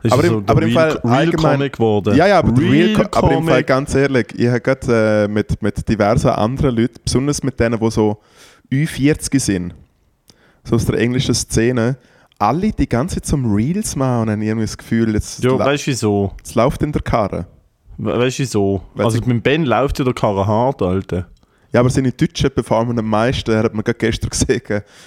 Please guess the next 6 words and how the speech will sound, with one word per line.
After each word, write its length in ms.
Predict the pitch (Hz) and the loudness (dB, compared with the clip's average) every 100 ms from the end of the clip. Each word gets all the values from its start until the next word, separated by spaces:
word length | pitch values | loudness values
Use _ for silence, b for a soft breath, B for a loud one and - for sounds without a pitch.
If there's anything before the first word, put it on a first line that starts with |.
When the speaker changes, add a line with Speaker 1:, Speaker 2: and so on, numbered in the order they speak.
| B | B
Speaker 2:
es 180 | - - | -6 -2
schießt 380 | - 120 120 117 | 0 0 0 0
nah 180 | 110 - | -2 0
<laughs> 80 | 156 | -2
zum 320 | - - 123 120 | -4 -6 -6 -2
Deutschlernen. 760 | 123 - - - 110 - - - | -2 -2 -4 -4 -6 -6 -10 -12